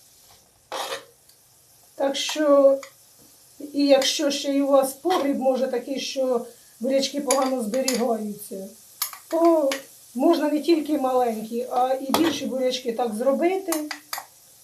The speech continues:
і потім собі використовувати. Мене дуже виручили ці бурячки в кінці, наприкінці весни, на початку літа. Закінчилась борщова заправка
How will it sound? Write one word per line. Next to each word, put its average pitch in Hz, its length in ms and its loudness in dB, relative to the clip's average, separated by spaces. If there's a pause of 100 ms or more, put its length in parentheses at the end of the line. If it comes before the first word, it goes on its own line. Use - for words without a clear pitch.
(160)
і 311 420 4 (1000)
потім 285 340 -4
собі 254 240 -6
використовувати. 269 960 0
Мене 285 220 2
дуже 262 460 2
виручили 254 840 -2 (420)
ці 262 120 -10
бурячки 277 640 0
в 277 40 -6
кінці, 285 540 -2 (960)
наприкінці 285 720 -2
весни, 277 640 0
на 262 140 0
початку 285 540 -4
літа. 233 420 -4
Закінчилась 262 600 -2
борщова 269 500 -2
заправка 269 720 2